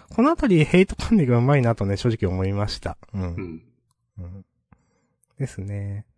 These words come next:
Speaker 1: で、えーと、結局、沢田カデリさんは、まあ、なんか死んでるわけじゃないのかな、みたいな。まあ、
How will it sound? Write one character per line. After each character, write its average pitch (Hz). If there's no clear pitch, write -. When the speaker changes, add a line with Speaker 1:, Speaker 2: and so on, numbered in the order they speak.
Speaker 1:
で、 185
え 147
ー 139
と、 143
結 175
局、 208
沢 214
田 151
カ -
デ 147
リ 123
さ 113
ん 110
は、 107
ま 110
あ、 104
な 113
ん -
か -
死 -
ん 285
で 294
る 294
わ 302
け 151
じ 107
ゃ 92
な 98
い 92
の 87
か 87
な、 98
み 110
た 82
い 87
な。 92
ま 139
あ、 95